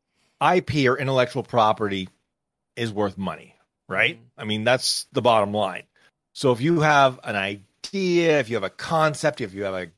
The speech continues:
Speaker 1: game or what have you, you're worth money. And these bigger companies are going, "Hmm, how do we keep making money?" Answer,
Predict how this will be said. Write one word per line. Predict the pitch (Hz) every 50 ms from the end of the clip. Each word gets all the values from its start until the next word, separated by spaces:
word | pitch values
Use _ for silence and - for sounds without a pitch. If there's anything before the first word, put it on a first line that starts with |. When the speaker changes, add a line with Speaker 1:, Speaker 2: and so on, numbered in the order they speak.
| _ _
Speaker 1:
game | - 135 131 131 135 131 127
or | 117 107
what | 98 95 92
have | 92 110 143 143 139 135
you, | 135 131 131 127 - _ - _ _ _ _ _ _ _ _ _ _ _ _ _
you're | - 131 226 285
worth | 320 339 339 320 -
money. | 277 294 330 339 285 175 - _ _ _ _ _ _ _ _ _ _ _ _ _ _ _ _ _ _ _ _ _ _ -
And | 170 180 180 175 175 175 175 165 160 151
these | 147 151 139
bigger | 120 214 269 330 247
companies | - 202 196 165 143 170 151 139
are | 151
going, | 139 151 143 143 135 135 143 - _ _ _ _ _ _ _ _ _ _
"Hmm, | 220 185 156 139 123 113 107 101 98 92 92 _ _ _ _ _ _ _ _ _ _ _
how | - 262 311 330 370
do | 370 302
we | 247 240 247 -
keep | - - 190 190 - -
making | 127 113 107 - 95 92 87
money?" | 82 76 69 65 - _ _ _ _ _ _ _ _ _ _ _ _ _ _ _ _ _ _ _ _ _ _ _ -
Answer, | 107 110 101 98 - - 202 233 320 359 -